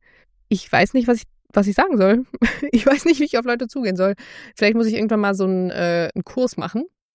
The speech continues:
Smalltalk oder so. Aber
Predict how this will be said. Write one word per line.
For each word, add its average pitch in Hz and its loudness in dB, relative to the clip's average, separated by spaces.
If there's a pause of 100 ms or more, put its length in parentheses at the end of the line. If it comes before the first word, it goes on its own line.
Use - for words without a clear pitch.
(340)
Smalltalk 185 -2
oder - -8
so. 254 -4 (920)
Aber 196 0